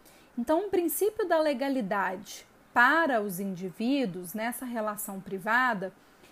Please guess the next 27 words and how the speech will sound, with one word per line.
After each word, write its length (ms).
ele 180
preconiza 720
que 180
só 480
a 20
norma 480
jurídica 720
pode 300
limitar 520
a 60
nossa 320
liberdade. 840
Em 160
regra, 480
somos 440
livres, 580
exceto 600
naquilo 460
que 160
é 60
proibido 640
na 180
lei. 300
Essa 240
premissa 500
é 40
importantíssima, 1160